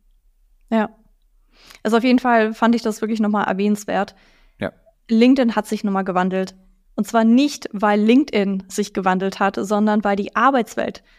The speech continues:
Speaker 1: sich gewandelt hat. Äh, sie ist
Speaker 2: Oh.
Speaker 1: offener geworden. Und, äh, auf Businesspartys auch spricht man eben viel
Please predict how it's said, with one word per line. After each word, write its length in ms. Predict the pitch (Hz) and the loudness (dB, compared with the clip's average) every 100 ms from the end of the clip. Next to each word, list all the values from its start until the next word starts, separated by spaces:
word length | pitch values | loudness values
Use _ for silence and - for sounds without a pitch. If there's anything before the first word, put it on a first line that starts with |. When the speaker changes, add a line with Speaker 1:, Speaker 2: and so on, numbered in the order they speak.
| _ | _
Speaker 1:
sich 240 | - 196 | -10 -6
gewandelt 460 | 196 190 185 180 - | -2 -2 -2 -4 -6
hat. 240 | 202 - - | -8 -8 -6
Äh, 260 | 202 196 - | -4 -4 -6
sie 200 | - 196 | -10 -8
ist 120 | 220 | -4
Speaker 2:
Oh. 60 | 214 | -2
Speaker 1:
offener 300 | 294 254 190 | 0 0 0
geworden. 580 | 175 180 180 190 - _ _ _ _ | -2 -2 -2 -6 -12 _ _ _ _
Und, 440 | 214 208 214 - - - _ | 2 2 2 -2 -10 -20 _
äh, 140 | - - - | -20 -8 -4
auf 260 | 214 - | -4 0
Businesspartys 840 | 240 269 302 - - 196 202 196 | 0 2 0 -2 -2 0 0 -4
auch 240 | - 202 202 | -4 -4 -4
spricht 320 | - 254 247 | -4 -4 0
man 140 | 254 | 0
eben 220 | 220 208 214 | 0 -2 -4
viel 580 | - 247 247 247 247 | -4 -2 0 2 2